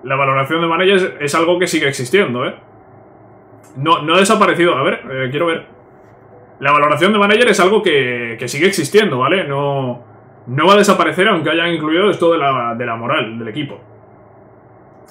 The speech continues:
Que entiendo ahora que la moral del equipo es del equipo, no es del club,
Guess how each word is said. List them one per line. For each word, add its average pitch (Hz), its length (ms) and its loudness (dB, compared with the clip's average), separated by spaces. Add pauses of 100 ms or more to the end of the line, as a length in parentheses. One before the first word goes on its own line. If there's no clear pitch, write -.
(140)
Que 151 360 -4 (240)
entiendo 165 400 2
ahora 208 380 6
que 165 100 2
la 156 100 2
moral 156 320 4
del 160 100 2
equipo 156 400 0
es 165 120 0
del 170 100 4
equipo, - 400 -2
no 151 240 -4
es - 360 -6 (280)
del 139 240 -2
club, 123 260 2